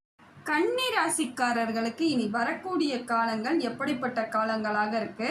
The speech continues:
மாற்றங்கள் எப்படி வருது, கிரக பலன்கள் உங்களுக்கு எதை மாதிரியான அமைப்பிலிருந்து மாற்றத்தை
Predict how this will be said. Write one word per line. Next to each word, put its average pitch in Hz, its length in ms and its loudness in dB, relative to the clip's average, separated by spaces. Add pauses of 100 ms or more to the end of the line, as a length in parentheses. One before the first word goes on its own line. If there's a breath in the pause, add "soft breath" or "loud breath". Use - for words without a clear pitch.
(140)
மாற்றங்கள் 294 680 2
எப்படி 247 320 2
வருது, 208 280 -2 (100)
கிரக 262 260 0 (140)
பலன்கள் 262 480 0
உங்களுக்கு 220 420 -2 (140)
எதை 247 260 0
மாதிரியான 294 560 2
அமைப்பிலிருந்து 247 720 0
மாற்றத்தை 262 500 0